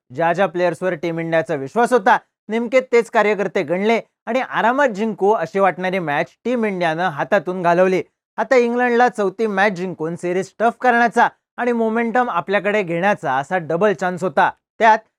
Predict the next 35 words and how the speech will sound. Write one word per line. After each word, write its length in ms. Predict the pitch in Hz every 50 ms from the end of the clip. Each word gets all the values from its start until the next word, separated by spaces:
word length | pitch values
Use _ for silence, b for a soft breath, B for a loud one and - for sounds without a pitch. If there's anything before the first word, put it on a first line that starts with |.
| _ _ _
या 80 | 262 277
चौथ्या 440 | - - - 233 214 226 208 262 269 254
मॅचमध्ये 500 | 254 254 226 220 214 214 180 160 180 196
दुसऱ्याच 480 | 180 160 170 165 - 240 269 269 269 254
ओव्हरनंतर 560 | 220 214 208 208 196 165 147 - 156 170 190
टीम 260 | 175 - 180 185 185
इंडियाचा 380 | 190 190 190 196 202 - - 214
स्कोअर 360 | - - _ - 226 269 285
झाला 340 | 254 220 220 202 190 190 202 208 _ _ _ _ _ _ -
तीन 200 | 240 254 240 233
आऊट 200 | 226 233 226 214
बारा 280 | 196 208 196 196 196 202
रन्स, 280 | 196 185 175 - - - _ _ _ _ -
पण 120 | 131 135 123 -
तरीसुद्धा 480 | 185 240 240 233 247 196 185 214 208 220 - - _ _ _ _ _ -
टीम 200 | 254 262 254 254
इंडियानं 400 | 247 240 233 233 233 233 220 233
आधी 280 | 240 226 214 185 208
चांगला 380 | 196 - 208 175 170 175 190 202
स्कोअर 280 | 196 - - 170 185 185
बोर्डवर 440 | 160 143 156 156 156 160 165 160
लावला 380 | 147 143 135 135 165 214 220 196 - _ _ _ -
आणि 140 | 202 214 226
त्यानंतर 640 | 226 - 233 247 262 240 226 190 160 - 190 208
मॅच 320 | 190 170 170 196 208 - -
सुद्धा 260 | 180 160 143 151 180
जिंकली. 400 | 185 147 180 190 180 175 190 180 - _ _ _ _ _ -
भरवशाचे 480 | 120 123 147 165 170 185 175 - 196
प्लेयर 260 | 190 165 180 185 202 202
पुन्हा 320 | - - 160 170 226 262
गणले, 300 | 254 277 247 226 226 247 254 - _ _ _ _
पण 120 | - 269 269
हार्दिक 480 | 226 196 202 214 214 208 247 247 208
आणि 120 | 240 240 247
दुबेनं 500 | 220 185 190 185 214 214 190 170 175